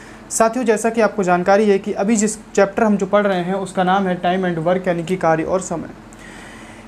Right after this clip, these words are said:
कार्य और समय से related हम आपको दो class provide कर चुके हैं, जिसकी पिछली class में हमने सीखा था कि मजदूरी पर आधारित questions को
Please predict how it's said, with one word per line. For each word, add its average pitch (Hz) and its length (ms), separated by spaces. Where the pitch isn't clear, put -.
कार्य 247 240
और 247 140
समय 226 300
से 233 120
related 196 300
हम 202 140
आपको 196 240
दो 190 180
class 190 320
provide 180 360
कर 196 120
चुके 190 240
हैं, 196 140
जिसकी 185 280
पिछली 214 380
class 196 320
में 226 60
हमने 190 220
सीखा 208 360
था 220 140
कि 180 160
मजदूरी 180 460
पर 240 160
आधारित 185 300
questions 196 460
को 170 220